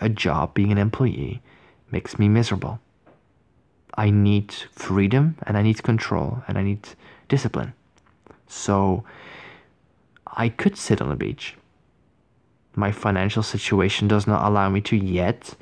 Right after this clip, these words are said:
but very soon, most likely within the next six to twelve months, eh, yeah, yeah, that seems, that seems reasonable, realistic. In the next six to twelve months,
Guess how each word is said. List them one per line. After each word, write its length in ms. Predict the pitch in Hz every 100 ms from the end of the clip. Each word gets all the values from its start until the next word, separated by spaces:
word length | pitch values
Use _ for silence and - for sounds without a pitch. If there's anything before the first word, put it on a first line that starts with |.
| - - - - _ _ _
but 240 | 95 110
very 260 | - 92 117
soon, 400 | - - 92 120
most 240 | 104 101
likely 280 | 101 101 110
within 260 | 104 101 104
the 80 | 95
next 240 | 101 -
six 240 | - 104
to 100 | -
twelve 300 | - 123 123
months, 420 | 113 78 135 - - _ _ _ _ _ _ -
eh, 60 | - - _ _ _ - 110
yeah, 280 | 101 82 131 _ - - _ _ -
yeah, 160 | 90
that 140 | 67 101
seems, 380 | - 92 - -
that 80 | 98
seems 260 | - 101
reasonable, 500 | 101 98 101 117 156 -
realistic. 520 | - 78 104 - 151 - - - - - _ _ _
In 140 | 117 107
the 80 |
next 180 | 104 -
six 240 | - 107 -
to 60 |
twelve 320 | - 127 131
months, 360 | 113 - 120 -